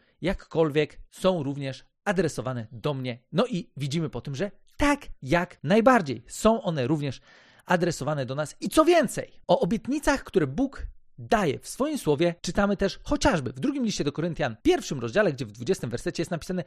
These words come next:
że wszystkie Boże obietnice mają w Nim, to jest w Jezusie, swoje tak. Dlatego też przez Niego możemy potwierdzać, tak niech się stanie dla chwały Boga. To, że pewne obietnice, które Bóg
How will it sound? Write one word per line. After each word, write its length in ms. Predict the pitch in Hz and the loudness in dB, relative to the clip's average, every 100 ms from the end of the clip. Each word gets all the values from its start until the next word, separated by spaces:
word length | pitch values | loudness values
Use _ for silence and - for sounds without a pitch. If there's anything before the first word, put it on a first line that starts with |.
| - - | -10 -10
że 120 | 139 175 | -4 -2
wszystkie 640 | - - 294 294 - 202 | -2 0 0 0 -2 2
Boże 220 | 208 208 | 4 4
obietnice 400 | 208 185 190 160 | 4 2 0 -2
mają 220 | 220 247 | 0 0
w 80 | 190 | 0
Nim, 200 | 156 175 - _ | 0 -2 -6 _
to 80 | - | -4
jest 140 | 156 | -2
w 40 | 165 | 2
Jezusie, 360 | 180 135 175 180 _ _ _ _ _ _ _ _ | 2 4 4 2 _ _ _ _ _ _ _ _
swoje 540 | - - 208 214 214 190 - _ _ | -14 0 6 8 8 4 -8 _ _
tak. 440 | - 311 202 - - - - | 8 10 8 4 -4 -6 -4
Dlatego 380 | 127 139 214 190 | -2 0 2 4
też 240 | 180 - - | 2 -2 -2
przez 200 | - 254 | 0 4
Niego 340 | 294 151 110 107 | 2 2 -2 0
możemy 320 | 143 190 170 | 0 2 2
potwierdzać, 760 | 139 - - 180 165 165 - - | 0 -2 4 4 6 2 2 -4
tak 280 | - 220 214 | 2 2 2
niech 240 | 160 175 - | 0 0 0
się 260 | 160 120 - | -4 -6 -10
stanie 640 | - - 202 202 190 175 - | -12 4 4 6 2 0 -4
dla 140 | 131 | -6
chwały 580 | - - 170 156 139 139 - - | -6 0 4 6 4 2 -8 -16
Boga. 460 | 113 135 165 113 - | 2 6 6 4 4
To, 320 | 262 262 262 - | 6 6 4 -6
że 460 | 117 147 160 147 - _ | -2 4 4 4 -4 _
pewne 480 | 226 233 233 226 208 | 4 4 4 2 0
obietnice, 580 | - 160 190 - 220 214 | -6 -4 -4 -4 -2 -4
które 180 | - 139 | -4 -8
Bóg 380 | 117 175 254 | -2 -4 -4